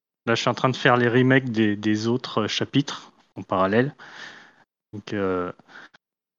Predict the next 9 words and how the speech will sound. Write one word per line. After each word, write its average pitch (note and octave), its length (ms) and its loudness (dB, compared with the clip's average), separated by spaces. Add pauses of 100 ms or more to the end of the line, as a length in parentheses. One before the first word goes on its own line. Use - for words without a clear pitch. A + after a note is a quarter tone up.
(1500)
voilà, A2+ 260 2
si - 180 -4
vous G2+ 80 -6
voulez A#2 260 8
essayer A#2+ 380 8
un A#2 160 8
jeu A#2 300 6
qui, G2+ 340 -2
euh, F#2 280 0